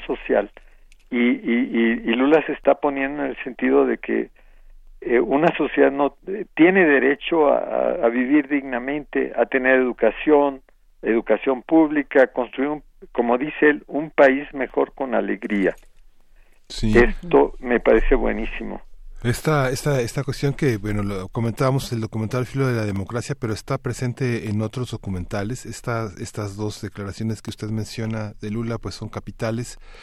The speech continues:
Speaker 2: para restaurar la civilidad y volver a una competencia. Hubiera podido decir, "Vamos, vamos a destituir a, a, a Bolsonaro", y no es así, sino que respeta la institucionalidad.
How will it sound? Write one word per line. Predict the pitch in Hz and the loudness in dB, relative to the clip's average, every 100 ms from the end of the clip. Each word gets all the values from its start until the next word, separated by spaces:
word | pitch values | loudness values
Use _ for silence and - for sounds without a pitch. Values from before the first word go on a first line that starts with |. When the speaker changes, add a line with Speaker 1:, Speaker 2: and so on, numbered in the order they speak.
| - - | -20 -10
Speaker 2:
para | 113 101 92 | -6 -4 -4
restaurar | 95 - - 92 98 113 | -6 -8 -8 -6 -4 -4
la | 110 | -4
civilidad | 98 98 90 92 110 117 | -6 -8 -8 -6 -6 -6
y | 107 | -6
volver | 92 90 101 | -8 -6 -6
a | 98 | -4
una | 98 | -6
competencia. | - 85 95 - 101 - 120 - - - - | -6 -10 -10 -8 -8 -6 -10 -10 -20 -16 -2
Hubiera | 160 165 | 0 0
podido | - 139 139 | 0 0 0
decir, | 131 - 143 | 0 -2 -4
"Vamos, | 127 131 131 - | -2 -2 -2 -4
vamos | 139 135 127 | -4 -2 -4
a | |
destituir | 117 120 - 123 117 | -4 -6 -6 -4 -4
a, | 113 110 107 - - - - - | -4 -4 -6 -10 -20 -20 -20 -10
a, | 113 98 98 | -6 -4 -4
a | - | -4
Bolsonaro", | 110 113 - 170 160 107 - | -4 -4 -2 0 0 -2 -4
y | 127 | -2
no | 120 123 123 | 0 2 0
es | 127 | -4
así, | - 175 131 | -8 -6 -6
sino | - 120 107 95 | -6 -4 -4 -4
que | 101 | -8
respeta | 98 - 113 - 117 110 | -10 -10 -10 -6 -4 -4
la | 107 | -6
institucionalidad. | 104 92 - 104 104 95 98 120 | -8 -10 -10 -8 -6 -6 -4 -4